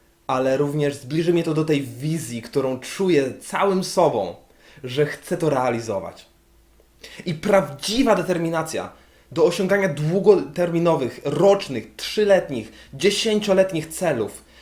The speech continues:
które do tej pory sobie stawiałeś i nic z tego nie wychodziło. Prawdziwa determinacja bierze się tylko i wyłącznie stąd,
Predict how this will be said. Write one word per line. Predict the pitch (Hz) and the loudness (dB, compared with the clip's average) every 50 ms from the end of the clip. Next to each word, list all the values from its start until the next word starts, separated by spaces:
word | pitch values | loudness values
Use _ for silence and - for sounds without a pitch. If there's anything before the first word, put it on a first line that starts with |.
| - _ _ | -20 _ _
które | - - - 170 165 156 151 147 143 143 | -14 -2 0 2 4 6 6 6 4 4
do | 139 - - 139 139 196 | 0 -4 -10 -2 0 2
tej | 196 202 196 | 2 2 2
pory | - 196 190 185 | 4 2 2 2
sobie | - 180 170 170 | 0 0 0 0
stawiałeś | 170 - - 180 160 156 156 175 175 170 170 165 170 156 | -2 -2 -2 -2 -2 0 2 2 4 4 2 0 -2 -4
i | 160 147 143 127 127 131 147 | -6 -6 -8 -8 -12 -8 -6
nic | 170 170 160 165 | -4 -4 -4 -4
z | - | -4
tego | - 165 156 | -2 0 0
nie | 151 151 143 | 2 0 0
wychodziło. | 151 147 147 135 135 127 127 110 95 - - - - - - | 0 0 -2 -2 -2 -2 -4 -4 -4 -6 -10 -16 -20 -6 -2
Prawdziwa | 185 175 151 143 - 165 196 202 202 | 0 0 0 0 -2 0 2 2 2
determinacja | 190 202 196 185 180 170 170 156 156 156 - 95 90 107 - - - - 127 | 4 2 2 2 2 2 2 2 0 0 -2 -6 -8 -8 -12 -18 -20 -8 -2
bierze | 143 147 143 151 | 0 0 0 0
się | 151 - 156 | -2 -4 -2
tylko | - 196 196 196 208 190 | 0 0 2 4 2 2
i | 190 | 2
wyłącznie | 160 175 175 175 175 - 160 | 2 0 0 -2 -2 -4 -4
stąd, | 156 - - 165 127 110 107 | -6 -2 0 0 0 0 -2